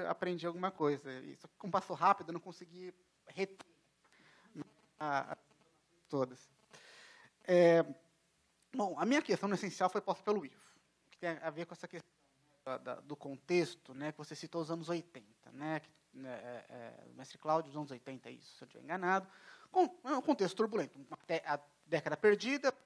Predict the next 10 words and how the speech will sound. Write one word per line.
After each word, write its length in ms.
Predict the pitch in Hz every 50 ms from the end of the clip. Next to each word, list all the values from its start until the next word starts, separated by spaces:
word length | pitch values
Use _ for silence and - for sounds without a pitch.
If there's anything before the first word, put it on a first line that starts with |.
| _ _ -
ao 100 | 175 170
mesmo 180 | 165 156 156
tempo 220 | - - 170 151 156
redemocratização, 840 | 151 147 151 151 147 160 147 139 - 147 - - - 226 226 214
final 200 | - 185 165 151
da 80 | 143 143
ditadura, 560 | 135 - - 165 160 - 226 247 247 233 196
et 140 | 170 - -
cetera, 500 | - - 226 226 226 - 240 240 233 - - - - - - - - - - - _ _
né? 280 | 190 202 214 220 220